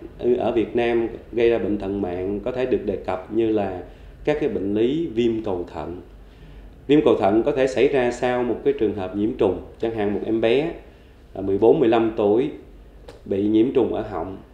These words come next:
sau đó cái biến chứng từ ở nhiễm trùng ở họng gây ra nhiễm trùng ở thận,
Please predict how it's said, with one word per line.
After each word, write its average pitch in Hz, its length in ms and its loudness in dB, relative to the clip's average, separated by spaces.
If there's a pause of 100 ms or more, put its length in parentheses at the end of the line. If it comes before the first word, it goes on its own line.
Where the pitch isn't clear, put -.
sau 107 240 -4
đó 113 460 -2 (120)
cái 127 80 -2
biến 131 220 0
chứng 143 300 2
từ 101 140 2
ở 92 140 0
nhiễm 110 160 0
trùng 95 220 0
ở 104 80 -4
họng 95 400 -8
gây 107 140 -2
ra 107 100 -2
nhiễm 101 200 -2
trùng 92 220 -6
ở 92 160 -8
thận, 85 300 -8